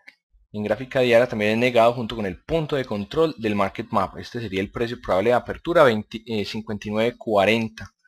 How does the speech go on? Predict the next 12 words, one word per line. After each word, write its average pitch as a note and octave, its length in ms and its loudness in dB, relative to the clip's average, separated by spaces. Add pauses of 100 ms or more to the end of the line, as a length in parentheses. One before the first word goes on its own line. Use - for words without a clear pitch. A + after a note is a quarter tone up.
(560)
Tendría B2 440 6
algo E3 220 4
de C3+ 140 6
dificultad A2 540 0
para D3 160 2
caer A#2 280 2
cerca - 280 0
del C#3+ 120 2
cincuenta A2 440 -8
y G#2+ 40 -4
nueve G#2+ 280 2
diez, C3 480 -2